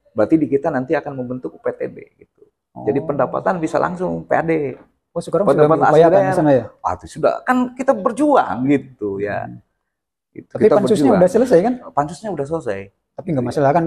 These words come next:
Speaker 2: atas nama lembaga D P R D,
Speaker 1: Nah,
Speaker 2: Pak, ya?
Speaker 1: itu. Makanya kalau dalam hal ada masalah kepala T N atau apa, saya selaku ketua pansusnya pasti di-, diundang
Speaker 2: Iya.
Speaker 1: gitu ya.
Speaker 2: Oke. Siap,
Speaker 1: Seperti
Speaker 2: siap.
Speaker 1: itu ya. Jadi tadi ya ada kita juga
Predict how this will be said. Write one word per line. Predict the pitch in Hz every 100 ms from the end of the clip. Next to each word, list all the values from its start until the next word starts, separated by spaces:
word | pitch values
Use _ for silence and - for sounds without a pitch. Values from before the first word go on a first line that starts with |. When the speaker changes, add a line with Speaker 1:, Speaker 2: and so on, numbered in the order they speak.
| 160
Speaker 2:
atas | 135 135 131
nama | 139 135
lembaga | 135 135 127 123
D | 127
P | 123
R | 120 -
D, |
Speaker 1:
Nah, | 151
Speaker 2:
Pak, | 127
ya? | 127
Speaker 1:
itu. | 123 - 101 101
Makanya | 110 110 120 147
kalau | 127 123
dalam | 120 107 104
hal | 107 104 104 -
ada | 98 98 107 98
masalah | 95 92 80 87 90 90 92 90
kepala | - 87 90
T | 117
N | - 104 107 85
atau | - 95
apa, | 98 - 78 156 156
saya | - 80 127 151
selaku | 82 - -
ketua | - - 104
pansusnya | 82 85 87 87
pasti | 104 - 117
di-, | 113 98 - _ _ _ _
diundang | 131 135 120 104 101
Speaker 2:
Iya. |
Speaker 1:
gitu | 107 - -
ya. | -
Speaker 2:
Oke. | 147 - 123 - - 90 - -
Siap, | 147 123
Speaker 1:
Seperti | - 104 113
Speaker 2:
siap. | 113
Speaker 1:
itu | 113
ya. | 117
Jadi | 98 139 180 170 - _ _
tadi | 127 127 127 139 143
ya | 117 82
ada | 95 113 113 107 82 - _ _ _
kita | - - 98
juga | 104 104 101 92 73